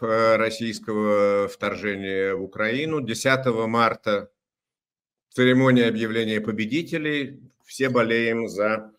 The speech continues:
э, Мстислава Чернова. Но при этом значительно более, может быть, важный политический вопрос,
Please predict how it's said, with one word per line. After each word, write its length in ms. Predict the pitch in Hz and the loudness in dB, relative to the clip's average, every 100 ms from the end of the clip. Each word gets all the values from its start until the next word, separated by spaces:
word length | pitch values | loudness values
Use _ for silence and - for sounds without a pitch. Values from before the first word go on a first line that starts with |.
| _ _ | _ _
э, 220 | 104 104 | -6 -4
Мстислава 720 | 104 104 107 104 110 110 107 | -4 -6 -8 -8 -2 -2 -2
Чернова. 600 | 107 107 107 87 82 80 - _ _ _ _ - | -4 -6 -4 -4 -6 -8 -16 _ _ _ _ -8
Но 680 | 101 113 131 135 135 - _ - | -2 2 4 4 0 -10 _ -6
при 180 | 113 131 | 0 4
этом 500 | 165 160 147 139 - _ _ - _ _ _ _ _ _ _ - _ | 4 2 -2 -2 -12 _ _ -20 _ _ _ _ _ _ _ -20 _
значительно 640 | 90 127 127 139 135 131 | -4 -2 -2 -4 -2 0
более, 520 | 120 127 123 127 117 - | 2 2 4 4 2 -6
может 300 | 95 104 107 | -6 -6 -4
быть, 180 | 107 104 | -4 2
важный 480 | 151 127 95 85 - _ _ _ _ - | 4 4 2 -10 -10 _ _ _ _ -14
политический 580 | 101 107 139 - - | -8 -4 -4 -6 -6
вопрос, 720 | 92 92 98 87 - - - | -4 -4 -8 -12 -14 -16 -18